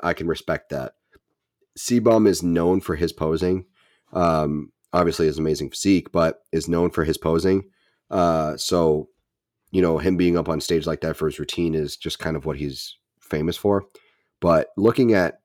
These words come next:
Sebum versus Ramon, it's just fucking night and day. Like, it's just not even close. Like, Sebum's gonna go down as one of the best bodybuilders of all time when it comes to classic physique, and it's well deserved. But, yeah, I mean, it's just Ramon's posing that just drives me nuts. It's just,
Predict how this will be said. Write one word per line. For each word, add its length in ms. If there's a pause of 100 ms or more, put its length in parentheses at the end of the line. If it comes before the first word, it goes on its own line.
Sebum 400
versus 480
Ramon, 380
it's 100
just 320
fucking 540
night 200
and 120
day. 360 (340)
Like, 160
it's 160
just 160
not 180
even 180
close. 400
Like, 160 (200)
Sebum's 380
gonna 140
go 100
down 200
as 120
one 100
of 60
the 80
best 240
bodybuilders 420
of 60
all 100
time 180
when 80
it 60
comes 140
to 40
classic 300
physique, 480
and 360 (720)
it's 180 (180)
well 200
deserved. 500 (420)
But, 360 (160)
yeah, 220
I 40
mean, 140
it's 120
just 140
Ramon's 720 (140)
posing 440
that 120
just 280
drives 240
me 60
nuts. 340
It's 120
just, 260